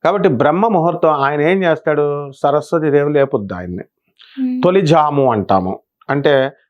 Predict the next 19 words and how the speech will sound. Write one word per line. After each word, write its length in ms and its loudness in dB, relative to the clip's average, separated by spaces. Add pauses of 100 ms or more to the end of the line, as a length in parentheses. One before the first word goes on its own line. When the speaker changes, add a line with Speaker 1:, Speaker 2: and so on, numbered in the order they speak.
(200)
Speaker 1:
పన్నెండు 260 0
గంటలకి 440 0
రాత్రి 380 0
అవుతుంది 320 -2
కదా, 180 0
నిశాచరులు 960 0
అందరూ 420 -2
రాక్షసులు, 680 -2 (300)
మానవుడు 360 2
ఒక్కడే 240 0
పడుకుంటాడు 560 -2
రాత్రులు. 600 -2 (600)
మా 200 0
దేవతలు, 680 0
రాక్షసులు 560 0
అందరూ 340 0
రాత్రులు 380 2
తిరుగుతారనమాట. 760 -2 (720)
So, 80 4